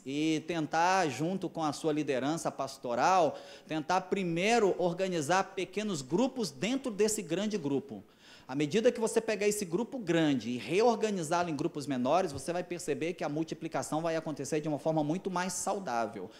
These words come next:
Num grupo de trinta pessoas, meus irmãos, é quase, eu digo com muita se-, segurança que é quase impossível haver cumplicidade. É quase impossível haver in-, intimidade.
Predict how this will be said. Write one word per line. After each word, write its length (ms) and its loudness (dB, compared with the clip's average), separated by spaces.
Num 160 0
grupo 300 2
de 120 4
trinta 280 2
pessoas, 560 2
meus 300 2
irmãos, 640 0
é 160 -2
quase, 680 0
eu 60 0
digo 340 -2
com 120 -14
muita 260 -6
se-, 240 -4
segurança 520 0
que 100 -8
é 20 -10
quase 360 0
impossível 760 0
haver 260 2
cumplicidade. 1040 -4
É 60 -6
quase 380 2
impossível 680 -2
haver 220 0
in-, 340 2
intimidade. 920 0